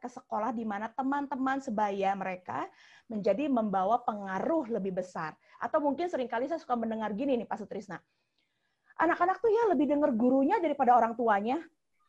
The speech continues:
gitu. <laughs> Ya. Nah, kalau gitu sekarang saya akan lanjut dulu, Bapak Ibu. Kalau ada pertanyaan-pertanyaan, silahkan dituliskan di kolom chat, Bapak Ibu. Kita akan lanjut dulu nih sekarang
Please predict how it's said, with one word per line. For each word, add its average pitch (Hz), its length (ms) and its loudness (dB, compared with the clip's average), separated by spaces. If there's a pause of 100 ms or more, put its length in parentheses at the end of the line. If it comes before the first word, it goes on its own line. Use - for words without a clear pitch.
(380)
gitu. 214 320 8
<laughs> 320 760 2
Ya. 349 200 6 (500)
Nah, 311 240 8 (400)
kalau 349 160 12
gitu 392 240 6
sekarang 403 240 10
saya 539 180 8
akan 330 140 6
lanjut 302 320 4
dulu, 285 180 6
Bapak 294 300 6
Ibu. 302 160 4 (240)
Kalau 359 320 6
ada 277 160 8
pertanyaan-pertanyaan, 247 1120 4
silahkan 349 640 2
dituliskan 240 1400 0
di 254 80 -4
kolom 220 480 0
chat, 214 320 2
Bapak 196 400 0
Ibu. 226 240 -6
Kita 349 180 -6 (140)
akan 339 180 0
lanjut 277 380 0
dulu 440 260 0
nih 269 140 0
sekarang 220 560 0